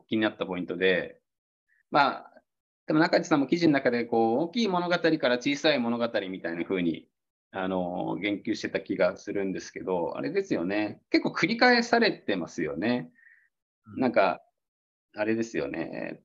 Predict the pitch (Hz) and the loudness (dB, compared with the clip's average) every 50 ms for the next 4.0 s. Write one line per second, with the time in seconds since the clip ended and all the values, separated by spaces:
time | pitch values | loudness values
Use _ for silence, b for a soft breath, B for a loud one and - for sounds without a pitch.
0 | _ - 50 50 - - - - - - - - 127 135 147 175 214 208 - - | _ -6 -6 -6 -6 -8 -8 -10 -8 -8 -6 -2 2 2 4 4 2 2 2 4
1 | 185 151 127 117 - 127 110 107 104 104 - 127 117 - - - 113 110 110 107 | 4 4 4 4 2 2 2 2 0 2 2 2 2 2 2 0 0 0 0 -2
2 | - - - - 120 117 113 - - - 135 131 117 101 95 82 80 - 90 95 | -6 -6 0 2 4 4 4 2 0 0 2 2 2 2 0 -4 -6 -4 -4 -4
3 | 95 95 92 - 107 95 92 92 87 90 90 87 87 87 - - 117 113 107 | -4 -4 -4 -2 0 0 0 2 0 0 0 0 -2 -4 -6 -8 -6 -4 -4